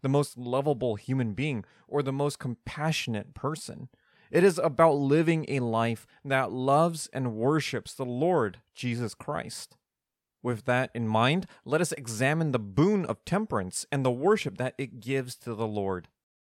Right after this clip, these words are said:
As we talked about indulgence on Monday, we see that the excessiveness of anything causes us to forget the Lord,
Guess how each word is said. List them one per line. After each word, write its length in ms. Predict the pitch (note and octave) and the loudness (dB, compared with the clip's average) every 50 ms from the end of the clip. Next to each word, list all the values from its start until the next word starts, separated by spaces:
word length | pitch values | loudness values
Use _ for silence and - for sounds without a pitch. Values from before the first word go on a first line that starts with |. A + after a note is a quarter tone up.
| _ _ _ _ _ _ _ _ | _ _ _ _ _ _ _ _
As 180 | - A#2+ G#2+ | -4 -4 -4
we 100 | A#2 B2 | -4 -6
talked 280 | - B2+ B2 B2+ A#2 - | -2 -2 -2 -2 -2 -4
about 260 | G2+ A2 A2+ A#2 - | -2 0 0 0 0
indulgence 640 | A#2 A#2+ G#2+ - B2 A#2+ C3 G#2+ A2+ A2 G2+ - - | -4 -4 0 0 0 0 0 -2 -2 -4 -4 -4 -6
on 140 | - A2+ G#2+ | -6 -4 -2
Monday, 340 | G#2 G#2+ A2+ A#2+ B2+ C3 B2+ | 0 0 0 0 0 -2 0
we 140 | A2+ A2+ | -2 -4
see 320 | G2+ - - - C#3 C3 B2+ | -6 -6 -6 -6 -6 -6 -4
that 240 | A2 A#2 A2+ - - | -4 -4 -4 -4 -6
the 140 | G#2 - | -6 -6
excessiveness 720 | - - - - - D3 B2 - G#2 G2+ G#2+ G#2+ G#2 - | -6 -6 -6 -2 0 0 0 -2 -4 -6 -6 -6 -4 -4
of 140 | A#2+ F#2 - - - | -6 -8 -8 -6 -2
anything 440 | C#3+ D#3+ E3+ D#3 - C3+ A2+ G2+ - | 0 0 0 0 0 -2 -4 -4 -6
causes 420 | - - A#2+ C#3+ C#3 A#2+ A2 G2 | -6 -2 -2 -2 -2 -2 -2 -2
us 380 | A2 G#2+ - - - - - - | -2 -2 -2 -4 -10 -14 -14 -10
to 120 | - G3 - | -10 -10 -6
forget 460 | - C3+ A2+ G2 - C#3+ D3 - - _ _ | -6 -8 -8 -2 -2 -2 -2 -2 -4 _ _
the 100 | - C#3+ | -8 -6
Lord, 380 | D3+ E3+ F#3+ F#3 - - - | -6 -4 -4 -4 -4 -6 -8